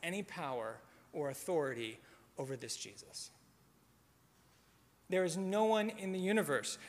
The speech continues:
no organization or institution or corporation or ideology or political movement that has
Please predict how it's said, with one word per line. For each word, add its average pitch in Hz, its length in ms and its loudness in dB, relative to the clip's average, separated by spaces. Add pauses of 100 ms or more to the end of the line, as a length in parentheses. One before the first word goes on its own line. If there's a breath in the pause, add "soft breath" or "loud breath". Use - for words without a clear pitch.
no 185 140 4
organization 196 1000 2
or 156 140 0
institution 202 920 -2
or 156 160 0
corporation 180 840 4
or 147 220 0
ideology 165 720 2
or 147 100 -6
political 175 440 2
movement 165 420 0
that 147 120 0
has 151 200 -2